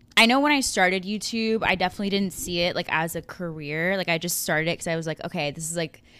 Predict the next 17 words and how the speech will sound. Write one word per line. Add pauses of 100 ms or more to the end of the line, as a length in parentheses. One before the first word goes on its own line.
(120)
I
watched
a
lot
of
other
people
doing
YouTube,
and
I
was
like,
"This
is
something
that